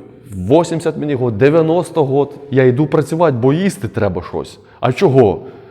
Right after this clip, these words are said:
Бо я все життя робив на гроші і не змушував їх працювати на мене. У мене нема ніяких накопичувань. І мені нічого не приносить ніякі прибутки, ніякі відсотки. І я змушений йти працювати.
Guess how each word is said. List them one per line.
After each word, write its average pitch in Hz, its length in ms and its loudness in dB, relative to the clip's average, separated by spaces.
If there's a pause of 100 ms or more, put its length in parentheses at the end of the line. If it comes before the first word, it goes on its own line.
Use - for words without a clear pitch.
(320)
Бо 110 140 2
я 151 100 6
все 147 180 -2
життя 143 280 0
робив 120 300 0
на 117 80 -2
гроші 101 400 -4 (200)
і 120 100 -4
не 123 140 0
змушував 123 500 0
їх 143 220 -6
працювати 85 500 -8
на 90 120 -6
мене. 82 260 -8
У 87 40 -6
мене 123 220 0
нема 139 280 0
ніяких 127 360 -4
накопичувань. 104 800 -6 (300)
І 127 100 -2
мені 135 260 2
нічого 139 320 2
не 127 120 2
приносить 120 480 -2
ніякі 123 320 0
прибутки, 120 560 -2
ніякі 113 400 0
відсотки. 104 580 -4 (200)
І 127 60 0
я 120 120 6
змушений 120 600 0
йти 147 200 -4
працювати. 73 720 -10